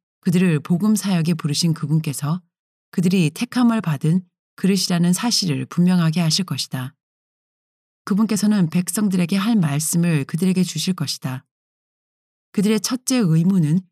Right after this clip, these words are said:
위대한 교사로부터 다방면의 교과를 배우는 것이다. 하나님의 말씀 속에는 모두 앞에 놓여 있는 한 가지 목표가 있는데 그것은 그분과 같이 두루 다니며 선한 일을 하는 것이다.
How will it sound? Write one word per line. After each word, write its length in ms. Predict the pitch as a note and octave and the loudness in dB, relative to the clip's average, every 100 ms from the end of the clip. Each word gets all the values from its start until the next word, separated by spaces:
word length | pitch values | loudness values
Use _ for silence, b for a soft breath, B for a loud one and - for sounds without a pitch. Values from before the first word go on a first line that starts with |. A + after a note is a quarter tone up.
| - | -2
위대한 400 | E3+ E3+ G3 F#3+ | 0 2 2 0
교사로부터 760 | E3 D#3+ G3+ E3+ C3+ C3+ B2 - _ _ _ - | 0 -2 0 -2 -4 -10 -10 -14 _ _ _ -10
다방면의 600 | D3+ E3+ F3+ E3+ D3+ D#3+ | -4 2 2 4 2 0
교과를 640 | - D#3 - F3+ D3 C3 | -2 -8 -4 -2 -2 -4
배우는 340 | - E3 F3 E3 | -2 2 2 2
것이다. 520 | C3+ - C3+ C3 - _ _ _ _ _ _ _ _ _ _ - | -2 -6 -6 -10 -14 _ _ _ _ _ _ _ _ _ _ -4
하나님의 480 | A#3+ A#3 F#3+ E3 F3+ | 0 2 4 4 2
말씀 420 | C#3+ C#3+ - G#3+ | 2 0 0 0
속에는 500 | F#3 D#3 D3 D3+ C3 - _ _ | 0 -2 0 0 -2 -6 _ _
모두 340 | D3 E3 F3 | 0 0 2
앞에 280 | F3+ D#3 F#3 | 0 0 0
놓여 320 | D3+ C#3+ D#3 | 0 0 0
있는 360 | D3+ C3 C#3 F#3 - _ _ | 0 0 -2 -2 -4 _ _
한 140 | A3+ | -2
가지 200 | G#3 G3+ | 0 2
목표가 540 | G3+ D3+ - - G#3+ F#3+ | 2 2 -2 -6 -2 0
있는데 440 | C#3 B2+ B2+ B2+ _ _ _ _ _ _ | 0 -2 -6 -10 _ _ _ _ _ _
그것은 420 | - E3+ E3 E3 | -4 -2 0 0
그분과 400 | - D#3 F#3 F#3+ | 0 0 2 2
같이 480 | F#3 D#3 - - D#3 | -2 -4 -4 -2 -2
두루 240 | D#3 D#3 | 0 0
다니며 500 | F#3 D3+ C#3 B2+ B2 - _ _ - | 0 0 -2 -4 -8 -12 _ _ -6
선한 380 | A#3 A3 G#3+ | -2 2 2
일을 160 | D3+ D3+ | 2 0
하는 240 | F3 A3 | 0 0
것이다. 480 | F3+ B2+ - B2+ B2+ | 0 -2 -6 -8 -12